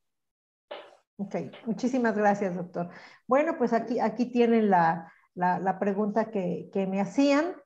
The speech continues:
para que, este, si tienen alguna duda, si en alguna escuela les interesa algún curso, ya el doctor, este, Carlos Zamora ya nos,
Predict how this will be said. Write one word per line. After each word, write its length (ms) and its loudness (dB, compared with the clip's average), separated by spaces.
para 320 2
que, 100 -2
este, 480 -2
si 160 -8
tienen 300 4
alguna 400 4
duda, 580 4
si 80 0
en 100 0
alguna 300 0
escuela 420 2
les 200 0
interesa 560 -2
algún 320 0
curso, 540 0
ya 220 4
el 100 2
doctor, 460 0
este, 320 -6
Carlos 340 0
Zamora 380 2
ya 160 0
nos, 440 -6